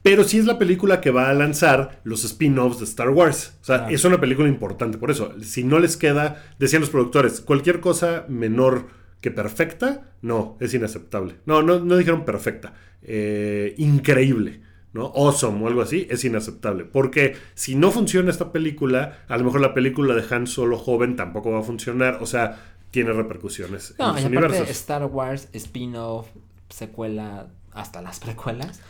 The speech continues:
Speaker 1: Pues
Speaker 2: no
Speaker 1: sí.
Speaker 2: mames, tienen un chingo de expectativas. Entonces, después de, si solo llevan una película chingona, en veinte,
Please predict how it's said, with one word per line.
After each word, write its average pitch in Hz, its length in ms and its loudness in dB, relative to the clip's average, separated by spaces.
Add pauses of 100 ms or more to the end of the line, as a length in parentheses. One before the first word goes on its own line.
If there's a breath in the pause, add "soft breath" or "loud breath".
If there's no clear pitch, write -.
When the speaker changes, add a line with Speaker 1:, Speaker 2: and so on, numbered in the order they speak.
(120)
Speaker 1:
Pues - 100 -14
Speaker 2:
no 160 60 -8
Speaker 1:
sí. 160 60 -6
Speaker 2:
mames, 147 200 -6
tienen 175 260 -6
un 196 120 -8
chingo 170 400 -10
de 143 180 -8
expectativas. 107 840 -16
Entonces, 120 840 -12 (500 soft breath)
después 180 460 -4
de, 214 240 -2
si 180 140 -6
solo 202 180 -2
llevan 208 240 -4
una 202 180 -6
película 151 400 -8
chingona, 131 600 -10 (600)
en 110 1000 -10 (180)
veinte, 127 800 -12